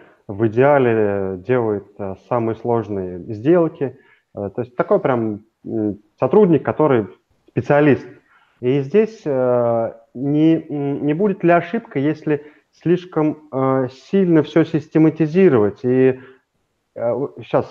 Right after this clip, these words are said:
по-другому попробую сказать. Когда у нас, э, структуры выстроены таким образом, что каждый показатель, К П I, все жестко выстроено,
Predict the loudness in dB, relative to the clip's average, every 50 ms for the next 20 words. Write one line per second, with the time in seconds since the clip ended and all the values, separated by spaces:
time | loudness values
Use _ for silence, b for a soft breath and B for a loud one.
0 | -6 -6 -4 -2 0 0 2 2 2 2 0 -2 -2 -2 -4 -4 -6 -10 -8 -6
1 | -6 -6 -4 -4 -4 -2 0 2 2 4 4 2 2 0 -2 -4 -10 -10 -4 -4
2 | -4 -4 -2 -4 -4 -4 -2 0 0 0 2 2 2 0 0 -2 -2 -2 -2 -2
3 | -4 -6 -6 -4 -2 0 0 0 -2 -2 -4 -4 -6 -4 -6 -6 -4 -2 0 0
4 | 0 -2 -4 -8 -8 -10 -6 -4 -2 0 2 2 0 0 0 -2 -4 -4 -4 -6
5 | -8 -8 _ -4 -2 0 2 2 2 0 -2 -4 -4 -2 0 0 -2 -2 -4 -4
6 | -2 0 0 0 -2 -2 0 0 0 0